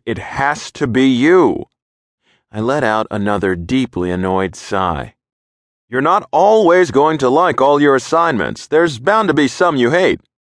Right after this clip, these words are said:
Like this one. Steph.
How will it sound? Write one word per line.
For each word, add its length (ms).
Like 280
this 300
one. 280
Steph. 600